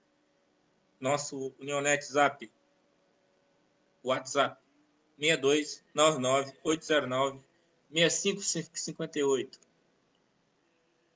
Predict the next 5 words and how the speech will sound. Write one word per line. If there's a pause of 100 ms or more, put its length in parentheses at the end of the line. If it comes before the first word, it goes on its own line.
(1900)
E
em
nosso
portal
Unionet,